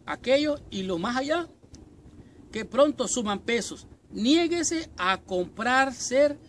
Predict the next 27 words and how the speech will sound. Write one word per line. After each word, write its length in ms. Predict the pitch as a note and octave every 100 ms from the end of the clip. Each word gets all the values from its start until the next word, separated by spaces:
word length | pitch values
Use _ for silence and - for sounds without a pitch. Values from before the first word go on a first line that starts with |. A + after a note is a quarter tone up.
| - - -
el 200 | F3 D#3
yo". 220 | F#3 C#3+
Niéguese. 600 | F3 E4 F4 A#3 - A#2+ - - _ - - -
El 120 | F#3 F#3+
que 120 | A3+
quiera 260 | D4+ D#4+
ir 120 | D#4+ D#4
en 100 | B3
pos 200 | C4+ B3
de 100 | G#3
mí, 240 | E4+ F4+ - - -
niéguese 520 | F3+ C#4+ E4 C#4+ -
a 60 | G3
sí 160 | A3+
mismo. 320 | A#3+ C#4 F3+ - - - - -
Tome 300 | C4+ C4 G#3+
su 180 | F#3
cruz 380 | - B3+ C#4 - - - - -
y 80 |
sígame. 500 | - D4+ B3+ F3+ C#3+ - - _ -
Hay 120 | E3+
que 100 | F#3
hacer 160 | G3 A#3
un 100 | A3+
pacto 420 | - B3+ C#4 C#4
con 180 | A3+ A#3
Dios. 280 | A#3 G#3+